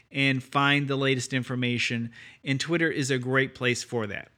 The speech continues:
It's a great media stream. So if you have announcements, if you have something that's very media related, then yeah, you can, you can advertise that on Twitter. I think that can work out all right.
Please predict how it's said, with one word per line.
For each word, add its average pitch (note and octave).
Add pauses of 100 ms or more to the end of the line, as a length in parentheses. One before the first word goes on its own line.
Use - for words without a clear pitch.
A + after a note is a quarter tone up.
(120)
It's B2+
a C3+
great C3+
media B2+
stream. A2
So G#3
if G3+
you G#3
have B3+
announcements, C3+
if C3+
you F3+
have F#3+
something D#3+
that's B2
very C3 (260)
media D3
related, B2 (300)
then C4
yeah, G#3+
you F#3
can, G3 (140)
you A3
can A3
advertise D3+
that C3
on B2
Twitter. A2+
I C3+
think F3
that C#3
can C3
work B2+
out B2
all A#2+
right. A#2